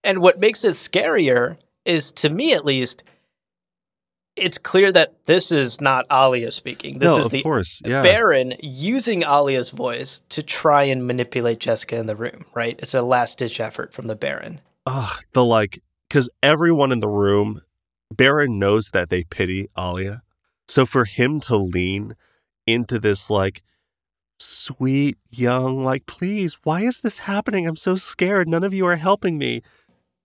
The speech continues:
Speaker 2: It's
Speaker 1: Yeah.
Speaker 2: so
Speaker 1: Oh my God.
Speaker 2: fucking horrifying.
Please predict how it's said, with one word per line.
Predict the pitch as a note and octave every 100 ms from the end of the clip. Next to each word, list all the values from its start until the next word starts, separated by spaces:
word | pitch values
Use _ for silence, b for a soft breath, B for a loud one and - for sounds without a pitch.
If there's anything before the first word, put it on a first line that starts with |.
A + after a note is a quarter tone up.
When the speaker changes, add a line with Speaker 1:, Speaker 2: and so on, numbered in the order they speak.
| -
Speaker 2:
It's | C#3
Speaker 1:
Yeah. | D3 D3
Speaker 2:
so | C#3+ - B2+ C3 D#3+
Speaker 1:
Oh |
my | F#3+ C#3
God. | E3 - F2 -
Speaker 2:
fucking | E3 E3 F#3 F3
horrifying. | - C3 C3+ C3 - G#2 E2+ C#2+ B1